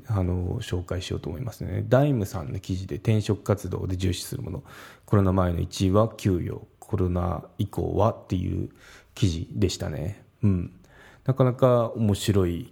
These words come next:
切り口だなと思って、まあ、紹介しつつ、あと実際にその自分が見てきた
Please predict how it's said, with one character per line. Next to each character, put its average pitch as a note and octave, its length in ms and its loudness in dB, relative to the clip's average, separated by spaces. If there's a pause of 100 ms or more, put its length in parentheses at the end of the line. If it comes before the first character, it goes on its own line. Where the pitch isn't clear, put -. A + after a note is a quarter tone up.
切 G2 100 -6
り F2+ 80 0
口 - 240 -12
だ E2+ 80 -6
な E2+ 160 -8
と - 100 -8
思 E2+ 120 -6
っ - 20 -20
て、 F2+ 320 -4
ま B2+ 140 4
あ、 - 20 2
紹 A2+ 260 2
介 A2 200 4
し - 60 -14
つ - 120 -8
つ、 F#2+ 300 -2
あ G#2 80 4
と F2+ 600 -2
実 G2 220 -4 (260)
際 A2 440 2
に G#2 240 2
そ - 160 -2
の F#2 80 2
自 F2+ 180 0
分 F#2+ 240 2
が F#2 100 2
見 G2 140 2
て F#2+ 120 -4
き - 200 -16
た G2 300 -8